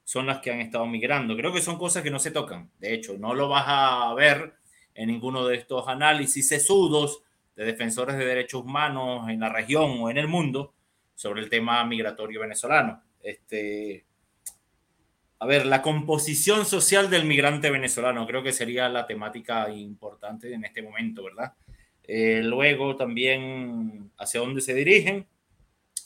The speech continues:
como dije al principio, la génesis, y las, eh, el contexto político que se da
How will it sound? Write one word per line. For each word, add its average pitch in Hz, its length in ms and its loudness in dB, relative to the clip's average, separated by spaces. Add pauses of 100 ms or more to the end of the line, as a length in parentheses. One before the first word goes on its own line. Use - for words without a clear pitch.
(240)
como 98 160 -14
dije 104 100 -6
al 120 60 -8
principio, 120 280 -4
la 117 100 2
génesis, 165 480 4 (540)
y 151 580 6
las, 120 840 4
eh, 107 460 -2 (380)
el 156 120 -2
contexto 170 560 4
político 202 580 6
que 151 100 2
se - 140 4
da 202 460 4